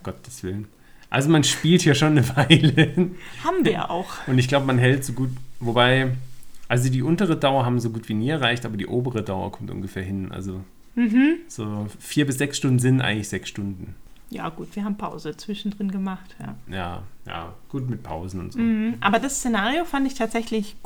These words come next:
Speaker 2: cool, ähm, weil man währenddessen wirklich nochmal mit, mit ermittelt. Also man hat ein Spiel im Spiel nochmal.
Speaker 1: Hm.
Speaker 2: Das fand ich ganz cool.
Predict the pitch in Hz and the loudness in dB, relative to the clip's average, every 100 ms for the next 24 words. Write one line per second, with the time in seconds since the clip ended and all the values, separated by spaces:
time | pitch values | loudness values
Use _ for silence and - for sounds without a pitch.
0 | - 226 254 381 494 - - - - - | -2 0 0 -2 -6 -12 -12 -12 -14 -14
1 | - - - 226 240 240 247 247 247 240 | -14 -16 2 6 8 8 6 6 6 4
2 | 208 214 262 262 - - - - 196 220 | 4 4 4 2 0 -8 -12 -6 2 4
3 | 226 208 240 302 262 247 247 240 220 214 | 4 2 0 2 2 2 0 -2 0 2
4 | 220 214 202 - 196 226 - - - - | 2 2 0 0 2 2 0 -6 -12 -18
5 | - 240 - - 202 196 180 - 170 196 | -2 -2 2 4 4 2 -4 -4 0 0
6 | 196 214 220 208 202 - - 269 285 - | 2 0 0 -2 -4 -2 4 4 4 0
7 | 208 - 208 220 208 196 - 175 - 143 | -2 -2 -2 0 0 -4 -6 -6 -4 -4
8 | 151 - - - - - - - - 123 | -4 -6 -10 -16 -20 -20 -20 -16 -10 -8
9 | 202 - 214 214 208 - - 202 202 - | -8 -6 -4 -4 -6 -12 -6 -6 -6 -6
10 | 254 269 285 | -4 -4 -6